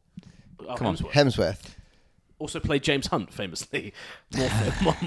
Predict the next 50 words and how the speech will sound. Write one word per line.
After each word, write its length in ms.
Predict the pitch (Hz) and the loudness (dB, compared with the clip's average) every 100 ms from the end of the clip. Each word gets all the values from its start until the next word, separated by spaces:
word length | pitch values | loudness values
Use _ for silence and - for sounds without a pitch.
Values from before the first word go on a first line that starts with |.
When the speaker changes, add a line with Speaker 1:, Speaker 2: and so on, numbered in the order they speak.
| 139 | -2
Speaker 1:
more 240 | 190 170 170 | 4 6 4
famously 520 | - 127 101 - 107 | 2 -4 -4 -8 -8
than 140 | 101 | -8
that 120 | 98 98 | -10 -8
in 80 | |
a 60 | 104 | -6
race. 120 | 113 | 6
Speaker 2:
Fortunately, 440 | 190 180 147 95 90 | 8 8 8 6 6
I 80 | |
was 180 | 113 117 156 | 4 2 0
Speaker 1:
<laughs> 240 | - - | -2 0
Yeah. 80 | 220 | 4
Speaker 2:
the, 100 | 135 127 - | 4 4 4
when 160 | 143 135 | 8 10
I 100 | 127 | 8
forgot 260 | 135 135 123 | 6 6 6
his 100 | 101 | 6
name, 120 | 95 | 4
I'm 80 | 92 | 4
like, 100 | 90 | 2
"I'm 60 | 85 | 0
just 100 | - | -2
gonna 140 | 92 | -2
edit 180 | 98 - | -2 -4
this 300 | - 82 - | -4 -4 -4
and 160 | 95 | -4
cut 180 | - 101 | 0 0
that 140 | 92 104 | 4 4
out 180 | 90 - | 4 2
and 120 | 87 | -2
be 120 | 85 | -2
like," 280 | 85 82 - | 0 -2 2
Speaker 3:
Too 200 | - - | 6 8
late 180 | 123 120 | 8 6
now. 140 | - - | 4 0
Speaker 2:
Uh, 520 | - 127 117 104 101 95 | 6 10 12 10 8 4
okay, 260 | 92 - 80 | -2 0 -2
fine. 260 | - 82 78 | 0 -2 0
So 140 | 92 | 2
yeah, 160 | 90 85 | 4 4
Chris 180 | 95 | 0
Hemsworth. 300 | 95 80 71 - - | -4 -4 -6 -8 0
Uh, 180 | 92 87 | 4 4
interviewed 240 | 104 - 90 | 2 0 0
him 160 | 90 | 0
on 40 | 80 | 0
the 60 | |
grid. 220 | 76 76 - - - - - | -2 -4 -6 -18 -18 -8 2
Um, 500 | 98 95 92 87 - _ - | 6 8 6 2 -4 _ 0
and 600 | 104 98 90 87 82 - | 6 6 6 2 -4 -8